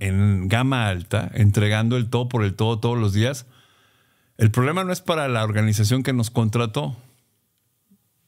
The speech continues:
O sea, el problema no es para ellos, el problema es para nosotros, porque es un día desaprovechado, es un día en el que no dimos el máximo, que no jugamos en gama alta y nos estamos mal entrenando.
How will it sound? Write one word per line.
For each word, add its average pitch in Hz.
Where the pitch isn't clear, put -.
O -
sea, 110
el 95
problema 127
no 139
es 123
para 113
ellos, 127
el 104
problema 113
es 180
para 117
nosotros, 117
porque 113
es 113
un 143
día 143
desaprovechado, 127
es 107
un 127
día 123
en 113
el 104
que 110
no 113
dimos 127
el 101
máximo, 120
que 107
no 107
jugamos 110
en 98
gama 113
alta 113
y 123
nos 120
estamos 117
mal 107
entrenando. 110